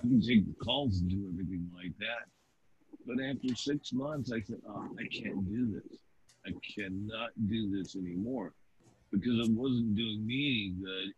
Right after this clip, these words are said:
and it was just making me depressed 'cause that person was there because the person loved me and wanted me to succeed. But the, sometimes that's not enough.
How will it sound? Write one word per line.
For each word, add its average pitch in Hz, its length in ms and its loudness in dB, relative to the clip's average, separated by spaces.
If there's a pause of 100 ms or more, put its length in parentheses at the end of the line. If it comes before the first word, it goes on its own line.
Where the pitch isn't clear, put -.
and 104 100 -8
it 104 60 -4
was 107 80 -2
just 113 240 -4
making 113 320 -2
me 101 100 -2
depressed 117 540 -6
'cause 95 140 -6 (480)
that 135 280 0
person 113 380 -2
was 95 80 -2
there 113 220 -2
because 101 640 -2
the 95 120 -2
person 98 560 -4
loved 113 320 2
me 107 200 -2
and 104 120 -4
wanted 101 280 -4
me 95 160 0
to 87 80 -4
succeed. 107 760 4 (760)
But 117 100 2 (140)
the, 117 120 -2 (380)
sometimes 135 600 4
that's 143 360 -2
not 139 240 0
enough. 107 600 0